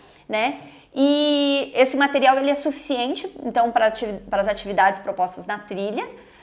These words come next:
né? E também, é, se algum desses componentes estragar, porque são muitos componentes, eles são bem delicados, se algum componente estragar, é, a escola pode repor, é,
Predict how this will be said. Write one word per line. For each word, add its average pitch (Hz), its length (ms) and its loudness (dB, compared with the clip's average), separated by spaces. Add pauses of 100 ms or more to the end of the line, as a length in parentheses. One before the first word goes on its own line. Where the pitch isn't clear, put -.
(120)
né? 233 300 0 (380)
E 285 760 2
também, 330 720 2 (180)
é, 240 260 2
se 240 140 0
algum 269 540 0
desses 233 260 -2
componentes 226 460 -2
estragar, 233 540 6
porque - 120 -10
são 220 200 -6
muitos 247 280 -4
componentes, 233 560 -2
eles 226 180 2
são 233 140 -2
bem 214 160 0
delicados, 220 560 -2 (400)
se - 140 0
algum 277 240 2
componente 285 400 -2
estragar, 294 760 0
é, 277 240 0
a 269 120 4
escola 285 340 -2
pode 269 240 -2
repor, 294 560 2 (340)
é, 269 680 0